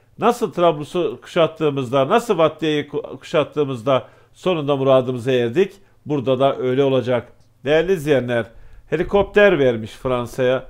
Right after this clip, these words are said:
Fransa Haf-, Hafter'e yeni bir haber. Altı adet Total şirketi vasıtasıyla böyle bir katkıda sunmuşlar. Ayrıca Sisi, evet Yusuf, Yusuf, Sisi, Yusuf, Yusuf diyor değerli izleyenler.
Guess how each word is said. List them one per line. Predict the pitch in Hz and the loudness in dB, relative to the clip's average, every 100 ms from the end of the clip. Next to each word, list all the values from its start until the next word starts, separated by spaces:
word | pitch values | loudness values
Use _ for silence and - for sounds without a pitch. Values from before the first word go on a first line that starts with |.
| - | -8
Fransa | 147 139 127 - 123 110 | 0 0 0 -4 -4 -2
Haf-, | 120 131 - | -2 -4 -4
Hafter'e | 123 135 135 127 117 | -2 -2 -2 -4 -2
yeni | 113 139 147 | -2 -2 0
bir | 123 | 2
haber. | 120 120 165 165 - - - | 2 2 0 -2 -18 -14 0
Altı | 143 147 190 | 2 2 4
adet | 156 120 117 | 4 2 -6
Total | - 143 170 131 | -8 0 2 0
şirketi | - 127 139 131 120 | -2 -10 -8 -6 -4
vasıtasıyla | 123 127 - 127 - 123 131 147 - - _ | -2 -2 -4 -10 -8 -4 0 0 -2 -20 _
böyle | 147 147 123 120 | 2 2 2 -2
bir | 139 | -4
katkıda | 139 127 - 139 135 | -2 -4 -4 -2 -2
sunmuşlar. | 143 135 120 - 120 101 _ _ - | -4 -10 -10 -4 -4 -4 _ _ 2
Ayrıca | 185 247 254 185 240 | 4 4 2 2 2
Sisi, | - - 226 - 175 123 - _ - | 2 -2 -4 -2 0 0 -2 _ -2
evet | 165 196 180 - | 2 4 2 -2
Yusuf, | 117 180 - 254 247 - | -6 -4 0 0 0 -4
Yusuf, | 156 190 202 214 165 | 0 0 4 2 2
Sisi, | - 208 196 214 220 226 220 - - - - | -6 -4 -2 4 6 6 2 -16 -20 -12 -2
Yusuf, | 190 240 233 - | 0 4 2 2
Yusuf | 180 180 220 - | -4 2 2 2
diyor | 190 185 175 131 | 4 6 6 6
değerli | 151 147 139 | 6 6 4
izleyenler. | 135 151 143 160 196 | 0 2 2 4 2